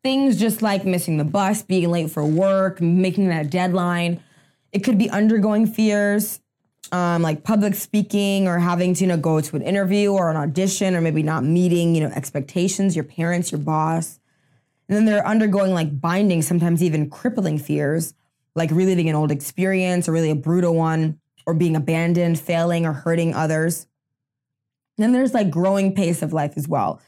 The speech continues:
which is a fear of anything new or of change or just not adapting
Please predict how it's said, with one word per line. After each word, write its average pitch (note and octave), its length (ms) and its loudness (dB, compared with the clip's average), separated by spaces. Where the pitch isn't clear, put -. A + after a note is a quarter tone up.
which E3 120 -2
is D#3 80 -2
a F3 80 0
fear A#3 260 0
of G#3+ 80 2
anything F#3 480 2
new F3 500 0
or B3 100 0
of C#4+ 140 0
change B3+ 500 0
or G3+ 80 2
just G3 220 0
not F#3+ 160 0
adapting D#3+ 680 -4